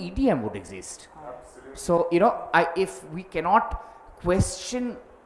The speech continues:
Speaker 1: art and if we put it on a pedestal and we start worshipping it, I don't know if that's going to endure. I don't think hundred years later, uh, people will actually go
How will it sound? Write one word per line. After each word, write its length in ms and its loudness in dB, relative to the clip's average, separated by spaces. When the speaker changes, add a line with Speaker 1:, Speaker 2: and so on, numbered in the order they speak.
Speaker 1:
art 480 2
and 260 -2
if 180 -10
we 80 -12
put 200 -10
it 60 -10
on 120 -2
a 40 -6
pedestal 600 -10
and 160 -10
we 60 -14
start 260 -10
worshipping 500 -8
it, 180 -14
I 80 6
don't 160 0
know 180 2
if 60 -8
that's 200 0
going 160 -8
to 60 -4
endure. 440 -4
I 40 0
don't 340 -6
think 160 -4
hundred 280 -12
years 280 -8
later, 400 -8
uh, 440 -2
people 220 -4
will 240 -2
actually 460 -10
go 80 -8